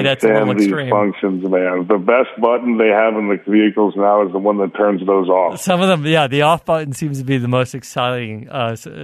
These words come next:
Speaker 2: sort of the most exciting version of it. Um,
Speaker 1: So tell us about the Rolls, man.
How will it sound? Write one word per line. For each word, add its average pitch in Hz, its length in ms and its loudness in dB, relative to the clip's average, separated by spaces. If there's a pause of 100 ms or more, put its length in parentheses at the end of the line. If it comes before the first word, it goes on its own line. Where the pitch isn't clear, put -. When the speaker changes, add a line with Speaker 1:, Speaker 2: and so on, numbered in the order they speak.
(160)
Speaker 2:
sort 139 280 -10
of 110 60 -12
the 120 100 -6
most 120 260 -4
exciting 120 460 -6
version 117 380 -6
of 110 120 -4
it. 113 160 -4
Um, 123 480 -4 (1000)
Speaker 1:
So 139 60 4
tell 139 300 2
us 151 120 0
about 156 260 0
the 170 60 2
Rolls, 160 460 2
man. 117 340 0